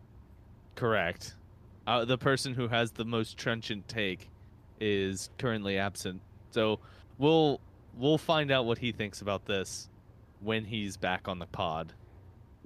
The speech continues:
Okay, uh, so in other news, uh, on the twenty-ninth of July, there is going to be a tournament at Fabricators Forge in Pittsburgh.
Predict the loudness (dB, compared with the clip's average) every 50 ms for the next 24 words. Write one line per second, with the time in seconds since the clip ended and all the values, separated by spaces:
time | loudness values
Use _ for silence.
0 | -20 -20 -20 -20 -20 -20 -20 -20 -20 -20 -20 -20 -20 -20 -20 -20 -20 -20 -20 -20
1 | -20 -20 -20 -20 -20 -20 -20 -14 -6 0 0 0 2 2 2 4 4 4 2 0
2 | -4 -6 -14 -20 -18 -8 -2 0 0 2 2 2 2 2 0 -2 -2 2 4 6
3 | 6 6 6 4 2 0 -4 -16 -20 -20 -20 -14 -4 0 2 2 2 2 2 2
4 | 4 4 4 2 2 0 -4 -4 -4 -6 -8 -8 -8 -10 -12 -12 -16 -20 -20 -20
5 | -20 -20 -20 -20 -14 -4 -2 0 2 2 2 0 2 4 4 6 6 4 4 2
6 | 2 2 2 2 2 -2 -4 -6 -4 -2 -2 -2 -2 -4 -2 -2 0 0 0 -2
7 | -4 -6 -10 -16 -20 -20 -8 -2 0 0 0 0 -4 -2 0 0 2 2 0 0
8 | -2 -4 -6 -8 -8 -12 -18 -8 0 2 4 4 4 2 0 -4 -4 -4 -4 -6
9 | -6 -2 0 0 0 0 0 0 -2 -2 -2 -4 -8 -8 -8 -6 -6 -6 -8 -6
10 | -4 -4 -4 -4 -4 -4 -2 -2 0 0 -2 -4 -4 -4 -4 -2 -2 -4 -4 -8
11 | -4 -2 0 0 2 0 0 -2 -4 -10 -14 -14 -16 -18 -20 -20 -20 -10 -6 -4
12 | -4 -4 -4 -4 -4 -6 -6 -6 -6 -6 -6 -6 -6 -8